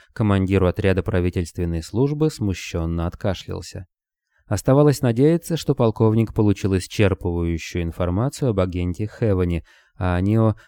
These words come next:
мошеннике Лейване, которого разыскивают за пару сомнительных махинаций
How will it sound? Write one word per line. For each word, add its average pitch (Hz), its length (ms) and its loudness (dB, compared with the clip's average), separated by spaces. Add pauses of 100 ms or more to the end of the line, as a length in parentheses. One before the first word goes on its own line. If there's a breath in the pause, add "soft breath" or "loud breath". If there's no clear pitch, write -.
мошеннике 110 800 2
Лейване, 92 720 2 (240 soft breath)
которого 90 500 0 (160 soft breath)
разыскивают 92 840 0
за 85 240 -2
пару 90 280 0
сомнительных 123 680 -2
махинаций 98 800 -4